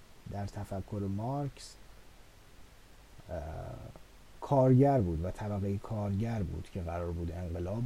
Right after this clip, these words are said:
بکنه و، اه، بره دیکتاتوری، مثلاً دیکتاتوری پرولتاریا رو تشکیل بده و دولت موقت تا حالا بره سمت کمونیسم.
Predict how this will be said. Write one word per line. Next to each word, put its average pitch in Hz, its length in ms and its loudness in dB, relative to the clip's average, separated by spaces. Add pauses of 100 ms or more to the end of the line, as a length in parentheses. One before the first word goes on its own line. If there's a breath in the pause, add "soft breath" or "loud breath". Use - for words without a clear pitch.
بکنه 110 420 -4
و، 98 100 -4 (1400)
اه، 80 240 -6 (1500)
بره 123 360 6
دیکتاتوری، 98 680 2
مثلاً 90 340 -6
دیکتاتوری 95 640 0
پرولتاریا 92 640 -2
رو 127 100 0
تشکیل 113 480 -4
بده 104 220 -2
و 101 120 0
دولت 90 380 -2
موقت 90 560 -4 (140)
تا 104 240 -4 (140)
حالا 85 260 -6 (540)
بره 85 200 -4
سمت 85 300 -10 (180)
کمونیسم. - 460 -12